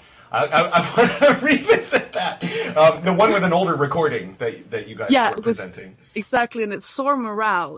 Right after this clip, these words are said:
Speaker 2: who was, um, a direct student, uh, uh, under, um, um, well, basically, we have, um, Jane Wolfe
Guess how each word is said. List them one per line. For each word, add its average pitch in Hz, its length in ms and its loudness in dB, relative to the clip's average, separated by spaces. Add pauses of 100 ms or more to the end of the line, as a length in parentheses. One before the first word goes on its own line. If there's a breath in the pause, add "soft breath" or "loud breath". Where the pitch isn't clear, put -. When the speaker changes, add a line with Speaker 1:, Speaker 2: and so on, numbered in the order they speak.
Speaker 2:
who 208 160 -6
was, 190 520 -10
um, 170 440 -4 (540)
a 175 60 -4
direct 185 480 -2
student, - 840 -4 (180)
uh, 160 640 -6 (800 loud breath)
uh, 69 400 -6 (440)
under, 165 720 0
um, 156 640 -2 (720)
um, 156 580 2 (1120)
well, 214 240 6
basically, 208 720 -4
we 208 100 -8
have, 196 280 -12
um, 175 360 -12 (440)
Jane 247 320 2
Wolfe 180 540 0